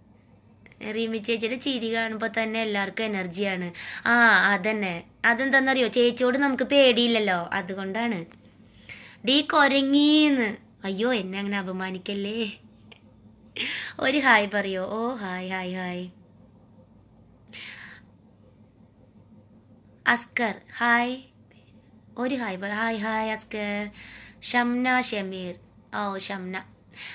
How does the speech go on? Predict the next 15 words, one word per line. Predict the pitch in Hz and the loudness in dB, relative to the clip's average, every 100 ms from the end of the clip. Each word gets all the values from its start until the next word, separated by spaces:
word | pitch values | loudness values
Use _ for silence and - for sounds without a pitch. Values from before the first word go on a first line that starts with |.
| - - - | -16 -18 -16
ബാലു, | 202 196 185 | -10 -8 -6
മുത്തേ, | 196 240 - 320 320 311 | -4 -6 -2 4 4 4
എന്തോ | 220 208 208 233 285 330 | 2 0 0 2 4 4
സ്വത്തേ? | 277 214 - 240 254 254 185 - _ - - - - _ - | 4 -2 0 2 4 2 0 -8 _ -20 -20 -20 -20 _ -8
എന്താണ് | 208 220 240 285 311 | -4 0 6 8 8
മോളെ? | 339 254 196 190 180 | 4 0 0 -4 -6
ഒന്നുമില്ല | 202 214 220 254 349 359 214 196 | -6 -6 -6 -6 -4 -4 -2 -4
ചേട്ടാ, | 190 180 175 175 170 - - - - - - - - | -2 -4 -4 -4 -6 -10 -20 -20 -16 -14 -16 -16 0
കുറേ | 302 311 359 | 2 6 6
നേരമായി. | 370 262 247 226 | 6 4 4 6
അയ്യോ, | 294 294 320 | 6 6 2
സിദ്ധു | 311 269 190 214 | 0 0 -2 -6
സിദ്ധാർത്ഥ്, | 233 214 175 175 170 180 | -4 -4 -2 -4 -4 -10
സോറി | 180 233 247 262 | -2 0 2 2
മോനെ. | 196 170 165 | 0 -2 -4